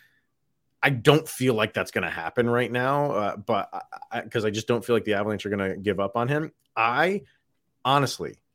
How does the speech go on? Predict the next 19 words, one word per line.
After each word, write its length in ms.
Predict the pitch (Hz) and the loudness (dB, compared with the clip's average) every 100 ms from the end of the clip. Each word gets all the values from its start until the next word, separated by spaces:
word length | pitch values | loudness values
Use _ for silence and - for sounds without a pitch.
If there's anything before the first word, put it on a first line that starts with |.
| _ | _
like 480 | 95 95 107 143 147 | -8 -2 0 0 -2
his 520 | - - 127 123 110 | -6 2 2 2 -2
game. 380 | - 98 80 - _ _ _ _ _ _ _ - | -4 -2 -2 -10 _ _ _ _ _ _ _ -6
I 100 | 92 | -6
think 240 | - 101 | -2 -4
he, 160 | - 107 | -4 -6
he, 240 | 98 104 | -2 -4
he 360 | 92 92 104 92 | -4 -4 0 0
is 180 | 85 78 | 0 -4
crafty 560 | - - 113 - 170 | -10 -4 -2 -2 -2
with 180 | 165 180 | -2 -2
the 60 | - | -6
puck. 320 | - 147 - | -2 -2 -4
He's 320 | - 90 82 | -10 -12 -12
got 380 | _ 110 123 - | _ -4 -2 -4
speed. 420 | - - 143 147 | -6 -2 -2 -2
He's 380 | - 123 123 107 | -4 -4 -4 -4
got 400 | - 104 135 - | -4 -2 -2 -4
skill. 640 | - - 117 104 98 98 | -12 -2 0 2 0 -6